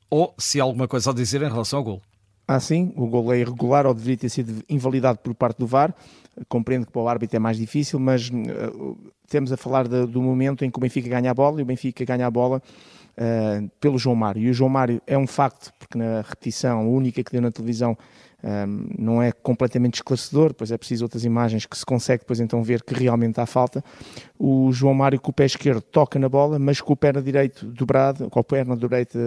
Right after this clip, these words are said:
Speaker 2: ligeiramente dobrada, em take, varre autenticamente, quer o perna, quer, quer o pé esquerdo, quer depois a perna direita também, eh, do Ofori, portanto, que é esse jogador que perde a bola. E, portanto,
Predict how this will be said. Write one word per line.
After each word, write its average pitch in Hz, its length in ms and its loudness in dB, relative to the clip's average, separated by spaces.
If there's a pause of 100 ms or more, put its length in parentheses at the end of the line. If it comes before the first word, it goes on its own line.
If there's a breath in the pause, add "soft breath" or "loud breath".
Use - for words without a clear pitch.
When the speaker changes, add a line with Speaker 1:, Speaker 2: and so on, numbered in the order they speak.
(260)
Speaker 2:
ligeiramente 120 380 -2
dobrada, 123 480 0
em 147 120 4
take, 135 320 2 (520 loud breath)
varre 135 300 4
autenticamente, 127 1120 0
quer 117 180 0
o 113 60 -2
perna, 110 720 -2 (220)
quer, 117 180 4 (160)
quer 139 140 2
o 127 60 2
pé 123 140 2
esquerdo, 143 440 0
quer 123 120 -2
depois 117 200 -2
a 117 60 -2
perna 117 260 0
direita 113 300 -2
também, 120 320 0 (340 loud breath)
eh, 123 100 2
do 123 180 2
Ofori, 113 340 2 (100)
portanto, - 260 -6
que - 80 -6
é 113 260 2
esse 113 180 -2
jogador 120 280 2
que - 80 -12
perde 120 200 0
a - 20 2
bola. - 220 -4
E, 113 40 -6
portanto, 135 440 0